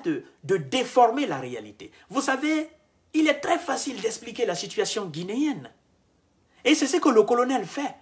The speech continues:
C'est ce que moi je fais en longueur de journée. C'est ce que je fais tous les soirs devant vous. Il est très facile d'expliquer la situation guinéenne et de répondre aux questions des médias guinéens. C'est très facile. Mais qu'est-ce qui est difficile ?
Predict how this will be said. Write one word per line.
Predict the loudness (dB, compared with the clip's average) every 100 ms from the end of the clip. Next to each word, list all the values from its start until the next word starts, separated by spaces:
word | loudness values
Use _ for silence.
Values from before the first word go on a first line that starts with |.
| _
C'est | -2
ce | 0
que | 2
moi | 4 4
je | 2
fais | -2 -2 0
en | -2
longueur | -2 0 -2
de | -2
journée. | -4 -4 -4 -4
C'est | -6
ce | -2
que | 0
je | 0
fais | 0 -2 -4
tous | -4
les | -4
soirs | -2 -2
devant | -2 -6 -4
vous. | -4 -6 _ _ _ _ -12 0
Il | 2 2
est | 0
très | 0 0 0
facile | 0 -2 -2 -4 0
d'expliquer | 2 0 -6 -10 -6 -6 -6 -8 -2
la | 0
situation | 0 0 0 0 -6
guinéenne | -6 -4 -4 -4
et | -4 2
de | 2
répondre | 2 0 0 2 2 2 0 4
aux | 2
questions | 4 0 0 -4 -4
des | -4 -4
médias | -4 -2 -2
guinéens. | -4 -10 -12 -14 _
C'est | -4 -2
très | -2
facile. | -4 -4 -6 -10 -16 _ _ _ _ _ _ _ _ _ -4 0
Mais | 2
qu'est-ce | 2 2
qui | 2 2
est | 2
difficile ? | 0 -6 -6 -8 -10